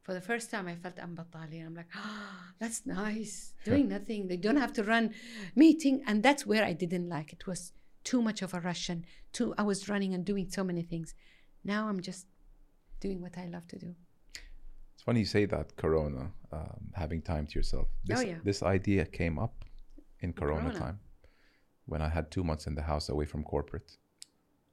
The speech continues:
Speaker 1: Hello.
Speaker 2: Yeah, I was like, "Wait, I think I can do a little bit more in my life."
Speaker 1: Hello.
Speaker 2: <laughs> Yeah.
Speaker 1: That's nice.
Speaker 2: Yeah. Any part of your life that you feel could improve on or needs improvement?
Speaker 1: I want more time with my grandchildren.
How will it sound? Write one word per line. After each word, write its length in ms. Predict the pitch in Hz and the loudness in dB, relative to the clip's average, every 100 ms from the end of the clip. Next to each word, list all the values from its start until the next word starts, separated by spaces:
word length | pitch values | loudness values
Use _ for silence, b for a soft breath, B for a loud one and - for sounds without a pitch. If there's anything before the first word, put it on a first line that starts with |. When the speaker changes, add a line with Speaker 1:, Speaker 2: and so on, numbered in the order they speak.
| _ | _
Speaker 1:
Hello. 420 | - - 202 226 98 | -16 -10 -6 -4 -4
Speaker 2:
Yeah, 200 | 101 90 | -4 -2
I 40 | |
was 140 | 101 101 | -4 -2
like, 300 | 98 98 - _ _ _ 170 | -4 -4 -14 _ _ _ -6
"Wait, 140 | 175 - | -6 -8
I 60 | 123 | -8
think 240 | 190 - | -6 -4
I 60 | - | -4
can 140 | 92 | -2
do 100 | 95 | 2
a 60 | 92 | 2
little 120 | 90 | 2
bit 160 | 85 69 | 0 -2
more 260 | 82 82 | 0 0
in 80 | 69 | -2
my 160 | 67 - - | -4 -6 -8
life." 180 | - - - - 220 | -12 -18 -20 -12 -4
Speaker 1:
Hello. 440 | 226 233 202 180 | -2 0 0 0
Speaker 2:
<laughs> 120 | 110 | 2
Yeah. 260 | 104 98 95 - | 4 2 -2 -4
Speaker 1:
That's 280 | 214 220 - | -6 -6 -4
nice. 160 | - | 2
Speaker 2:
Yeah. 280 | 95 95 - b b b b - | 6 6 4 b b b b 6
Any 180 | 123 135 | 10 10
part 360 | 131 - 127 123 | 10 8 10 8
of 120 | 101 | 8
your 140 | 98 | 10
life 220 | 95 107 - | 10 8 6
that 120 | - | 4
you 120 | 95 | 2
feel 420 | - 113 120 143 - - - - - - - - - - | 6 8 10 8 0 -8 -8 -8 -10 -10 -12 -14 -16 4
could 140 | 135 | 8
improve 380 | 98 - 90 85 | 8 6 2 2
on 200 | - 113 - - - _ b b b b b - | -2 -4 -10 -20 -20 _ b b b b b -2
or 120 | 107 | 2
needs 260 | 107 113 101 | 4 4 4
improvement? 580 | 85 - - - - - _ _ _ _ _ _ _ _ _ _ - | 0 0 -4 -6 -12 -18 _ _ _ _ _ _ _ _ _ _ 2
Speaker 1:
I 100 | 226 | 4
want 180 | 240 254 | 6 6
more 160 | 226 220 | 6 4
time 280 | - 185 170 | 2 0 0
with 140 | 165 | 0
my 140 | 170 | 0
grandchildren. 640 | 160 170 160 - 165 160 | 0 -2 -4 -6 -8 -8